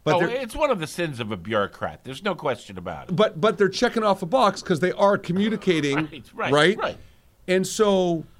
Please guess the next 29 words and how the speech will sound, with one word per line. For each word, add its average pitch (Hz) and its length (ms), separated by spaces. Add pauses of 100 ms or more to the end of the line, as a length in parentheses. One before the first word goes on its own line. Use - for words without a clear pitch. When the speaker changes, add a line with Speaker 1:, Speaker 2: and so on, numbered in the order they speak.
(260)
Speaker 1:
this 240 180
is 214 100
what 196 160
happens. 156 480
When 135 160
you 240 220
think 208 360
you 180 120
communicate 151 680
effectively, 110 960 (640)
I 156 100
want 202 260
you 220 80
to 180 120
ask 160 300
yourself 127 400
these 123 180
four 123 220
questions 120 600
to 107 120
see. 90 380
Number 170 260
one, 143 400 (400)
is 233 220
there 277 240
a 285 40
risk 170 540 (500)
that 165 240
important, 202 640